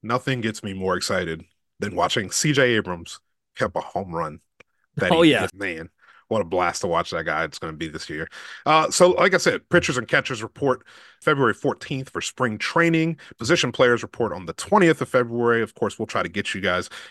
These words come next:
Speaker 1: a Bustin' Loose episode prior to the position players reporting. Uh, but exciting times are ahead. Let's take a little recap of what our offseason was like. I would say generally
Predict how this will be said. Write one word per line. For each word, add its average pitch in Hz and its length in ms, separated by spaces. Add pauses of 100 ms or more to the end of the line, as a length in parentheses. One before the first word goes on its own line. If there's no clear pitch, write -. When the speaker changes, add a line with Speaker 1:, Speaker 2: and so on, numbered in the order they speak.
(100)
Speaker 1:
a 90 80
Bustin' 90 480
Loose 98 180
episode 90 460 (100)
prior 107 380
to - 160
the 87 80
position 117 420
players 107 380
reporting. 92 580 (320)
Uh, 101 180
but 165 140
exciting 214 380
times 185 200
are 156 60
ahead. 143 380 (320)
Let's - 380 (260)
take - 160
a - 40
little 185 220
recap 127 460 (320)
of 110 320
what 110 320
our 95 200
offseason 101 600
was 85 120
like. 80 300 (400)
I - 60
would 415 160
say 269 340
generally 135 720